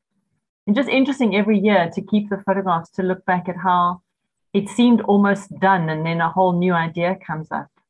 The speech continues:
And it really is just an idea. You look out the window and go, "Oh, I could, I could move those rocks or put a flower bed outside the kitchen." This was just an empty space with grass. And the, my friend Sigrid built this for me,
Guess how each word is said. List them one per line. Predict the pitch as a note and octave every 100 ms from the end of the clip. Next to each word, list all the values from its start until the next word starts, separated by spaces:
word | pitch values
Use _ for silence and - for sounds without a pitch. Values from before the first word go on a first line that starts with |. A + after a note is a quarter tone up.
| -
And | E3+
it | E3+
really | A3 C4+ F3+
is | F3
just | F#3 F#3 -
an | E3+
idea. | D#3+ D#3+ G3 C#3+
You | D3
look | F3 F#3+
out | F#3 F#3+
the |
window | E3+ F3 E3+
and | E3 E3
go, | D#3+
"Oh, | F3+
I | D#3 D#3+
could, | - - _
I | D#3+
could | - -
move | E3+ F#3 G3+ G3+
those | E3 D#3+
rocks | D#3 F3 F3+ - -
or | - - _ _ _ _ _ _ _ _ _ _
put | A3+ A3 - -
a | -
flower | - F#3+ G#3 G3+
bed | F3+
outside | E3 E3+ - F#3 F3
the | F3 E3+
kitchen." | G3+ G3+ G#3+
This | F#3 G3 F#3
was | E3+ -
just | F#3 -
an | E3+
empty | F3 F3 F3+
space | - - E3+ E3+ D#3+
with | -
grass. | - F#3 D3+ - _
And | D#3 D#3
the, | D#3 G#3 G#3 F#3+ - _ -
my | E3 E3
friend | F#3 F3
Sigrid | F3+ F#3 F3+ D3+
built | E3 D#3+
this | E3+ E3 -
for | E3+
me, | E3+